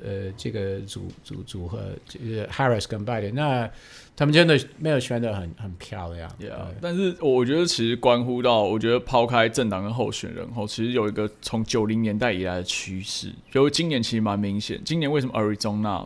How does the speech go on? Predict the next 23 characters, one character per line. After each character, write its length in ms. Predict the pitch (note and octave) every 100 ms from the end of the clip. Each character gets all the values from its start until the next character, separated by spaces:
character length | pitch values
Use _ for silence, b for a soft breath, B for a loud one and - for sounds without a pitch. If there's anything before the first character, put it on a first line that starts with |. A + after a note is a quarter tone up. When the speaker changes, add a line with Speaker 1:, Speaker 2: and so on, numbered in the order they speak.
| -
Speaker 2:
由 200 | A2 G#2+
红 180 | G#2+ G2+
翻 360 | - G2+ A2
蓝？ 180 | G#2 - - B B B -
那 280 | C3 A2+
很 180 | G#2 A2
多 120 | A#2
人 60 | A#2+
都 120 | A#2+
指 180 | - G2+
出， 200 | G2 A2
因 40 |
为 80 | A#2
加 240 | A2 A2 G#2+
州 220 | G#2+ G#2
的 80 | F2
移 220 | F2+ F2
民， 200 | E2 - -
就 120 | - B2+
是 60 |
从 200 | A#2 G#2
加 240 | G#2 A2 A2
州 280 | A2 G#2